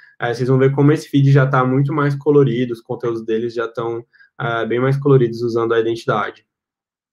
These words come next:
A gente produziu pra eles também as capas, né, do material no Spotify, então a gente entregou pra cada programa, a gente entregou um layout diferente.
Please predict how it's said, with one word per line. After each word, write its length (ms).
A 60
gente 160
produziu 320
pra 140
eles 180
também 240
as 120
capas, 460
né, 240
do 240
material 380
no 60
Spotify, 680
então 200
a 40
gente 340
entregou 640
pra 140
cada 360
programa, 560
a 40
gente 280
entregou 400
um 40
layout 420
diferente. 800